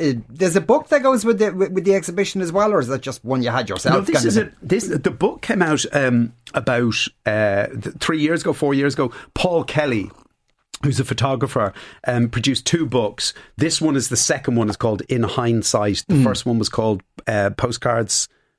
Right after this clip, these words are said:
Speaker 2: from the Edge or Postcards from the Past, something like that. Um, but he went back and he retook, uh, all of the John
Speaker 1: Ah.
Speaker 2: Hind postcards from the exact vantage point where the original was taken from. Uh, and it's absolutely wonderful. What's really interesting is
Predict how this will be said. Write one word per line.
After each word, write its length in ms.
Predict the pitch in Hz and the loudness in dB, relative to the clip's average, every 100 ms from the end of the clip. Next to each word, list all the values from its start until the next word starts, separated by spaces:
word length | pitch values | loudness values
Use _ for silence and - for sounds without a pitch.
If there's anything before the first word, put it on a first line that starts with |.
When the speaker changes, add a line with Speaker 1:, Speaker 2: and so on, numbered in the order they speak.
| _ | _
Speaker 2:
from 320 | - - 117 | -12 -4 -2
the 160 | 113 117 | 0 0
Edge 160 | 131 - | 0 -4
or 60 | |
Postcards 420 | - 123 - 117 | -6 -8 -6 -6
from 80 | 120 | -6
the 60 | 113 | -6
Past, 440 | 127 127 123 - | -2 -2 -2 -2
something 280 | - 143 120 | -2 0 0
like 160 | 98 98 | 0 0
that. 160 | - - - - | -4 -10 -14 -4
Um, 320 | 131 117 123 117 - _ | 0 2 0 -4 -14 _
but 240 | 113 160 - | -2 -2 0
he 160 | 202 | 0
went 260 | 202 208 151 | 0 -2 -2
back 280 | 165 139 139 | -2 0 -2
and 120 | 117 | -2
he 140 | 127 | -2
retook, 960 | 127 120 151 151 - 143 117 - - - _ _ _ _ | 0 0 0 -2 -4 0 0 -2 -10 -10 _ _ _ _
uh, 220 | 120 113 - - | -2 -2 -2 -2
all 240 | 127 135 | 0 0
of 80 | 120 | 0
the 80 | 123 | -2
John 240 | 135 120 | 0 2
Speaker 1:
Ah. 440 | 117 104 208 208 196 | 4 4 4 2 0
Speaker 2:
Hind 140 | 170 | 0
postcards 400 | 127 120 - 104 | 0 0 -2 -4
from 240 | - 139 117 | -2 -2 0
the 100 | 131 | 0
exact 500 | 107 101 147 160 - | 0 0 0 -2 -4
vantage 460 | 139 127 117 98 | -2 -2 -4 -8
point 320 | - 110 98 117 | -4 -2 0 -2
where 100 | 104 | 0
the 140 | 107 | 0
original 460 | 107 113 104 104 95 | 0 0 -2 -2 -2
was 120 | 98 | -2
taken 360 | 107 95 95 | -2 -2 -4
from. 320 | - 98 87 90 - - _ 117 | -4 -4 -4 -10 -16 -20 _ -2
Uh, 280 | 113 107 - - | 0 0 -2 -4
and 100 | 127 | -2
it's 140 | 123 - 190 | -4 -4 -6
absolutely 520 | 196 - 147 - 113 | -4 -2 0 0 0
wonderful. 540 | 107 127 127 117 107 | 2 0 0 -2 -2
What's 220 | 113 - 160 | -2 -2 -2
really 240 | 185 185 | -2 -2
interesting 480 | 160 - 123 - 113 | -2 -4 -4 -2 0
is 240 | 104 98 | 2 0